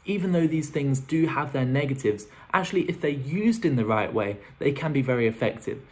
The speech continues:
And a good example of that would be where maybe a patient comes in having read the N H S website a little bit about their condition.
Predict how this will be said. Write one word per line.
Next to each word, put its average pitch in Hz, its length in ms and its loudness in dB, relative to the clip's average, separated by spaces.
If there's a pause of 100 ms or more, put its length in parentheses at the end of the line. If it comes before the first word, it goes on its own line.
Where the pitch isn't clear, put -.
(220)
And 147 100 -2
a 151 40 0
good 160 180 2
example 127 420 0
of 113 120 -4
that 123 180 -2
would 123 140 -4
be 127 120 -2
where 131 300 0 (540)
maybe 170 280 2
a 151 40 2
patient 151 440 -2
comes 143 260 -6
in 135 100 2
having 131 360 -2
read 139 200 -2
the - 100 -4
N 127 100 -2
H 117 240 -2
S 113 160 -4
website 113 500 -2
a 113 60 -4
little 110 220 0
bit 113 220 -2
about 104 260 -4
their 104 100 -6
condition. 160 560 -4